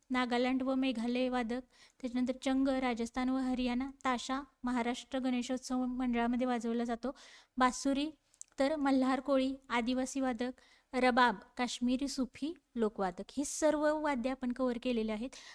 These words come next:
आता याच्यामध्ये जास्तीत जास्त विचारण्याचा ट्रेंड कुठे आहे पहा, तर शहनाई याच्यावर प्रश्न येतो. संबंधित वादक कोण आहेत? उस्ताद बिस्मिल्ला खान. बासरी पंडित हरिप्रसाद चौरसिया. संतूर पंडित शिवकुमार शर्मा.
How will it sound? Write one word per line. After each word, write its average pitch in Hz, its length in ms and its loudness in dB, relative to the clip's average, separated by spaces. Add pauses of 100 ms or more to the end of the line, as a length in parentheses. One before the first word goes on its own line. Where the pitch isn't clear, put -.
आता 233 180 -6
याच्यामध्ये 277 560 0
जास्तीत 262 340 -6
जास्त 247 280 -6
विचारण्याचा 262 580 -2
ट्रेंड 247 280 -4
कुठे 233 220 -6
आहे 220 180 -2
पहा, 214 280 -6 (420)
तर 247 120 0
शहनाई 269 640 0 (120)
याच्यावर 254 240 -2
प्रश्न 254 300 -2
येतो. 262 320 -4 (520)
संबंधित 254 520 0
वादक 262 260 0
कोण 262 240 0
आहेत? 254 260 -2 (280)
उस्ताद 247 420 -4
बिस्मिल्ला 240 540 -2 (300)
खान. 185 200 -10 (120)
बासरी 240 480 0 (560)
पंडित 254 380 4 (300)
हरिप्रसाद 254 720 -2 (240)
चौरसिया. 214 640 -2
संतूर 262 440 -2 (400)
पंडित 269 320 4
शिवकुमार 277 760 -2
शर्मा. 269 380 -2